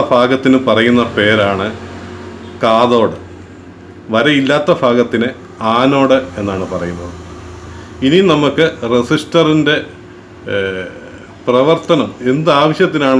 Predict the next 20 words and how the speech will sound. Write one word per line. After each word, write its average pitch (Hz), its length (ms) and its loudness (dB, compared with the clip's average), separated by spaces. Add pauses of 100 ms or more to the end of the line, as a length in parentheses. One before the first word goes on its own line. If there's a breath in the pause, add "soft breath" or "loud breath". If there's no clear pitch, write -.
നമ്മൾ 123 180 4 (260)
ഈ - 20 0 (300)
റെസിസ്റ്റർ 127 460 -2 (240)
ഉപയോഗിക്കുന്നത്, 139 680 0 (300)
സോറി, 131 220 2 (440 loud breath)
ഡയോഡ് 135 360 4 (100)
ഉപയോഗിക്കുന്നത് 139 640 0 (180)
എന്ന് 110 180 0
നമുക്ക് 95 300 -4
നോക്കാം. - 240 -12 (1500 loud breath)
ഒന്ന് 180 180 4 (120)
സ്വിച്ചിങ്ങിനായിട്ട്, 131 760 2 (240)
അത് 135 180 4
ഞാൻ 143 80 0 (100)
പരീക്ഷണം 143 380 2 (260)
മൂലം 131 240 2 (180)
നിങ്ങളെ 120 200 2 (100)
കാണിച്ചു 117 360 0
തരാം. 95 220 -2 (880 loud breath)
പിന്നീട് 175 380 4